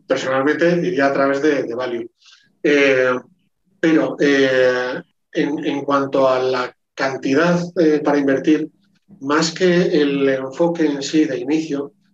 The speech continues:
casi es, eh, lo más importante es empezar, porque a largo plazo estamos en un mundo en el que, a ver, tenemos, como inversores, digamos, tendríamos tres objetivos. El primero es,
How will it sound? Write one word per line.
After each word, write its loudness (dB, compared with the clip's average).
casi -4
es, -6
eh, -2
lo -8
más -4
importante 2
es -2
empezar, -2
porque -6
a -4
largo 2
plazo 2
estamos -2
en -6
un -2
mundo 4
en -2
el -8
que, -10
a -8
ver, -4
tenemos, 0
como -8
inversores, 0
digamos, 4
tendríamos -2
tres -8
objetivos. -10
El -6
primero 2
es, -6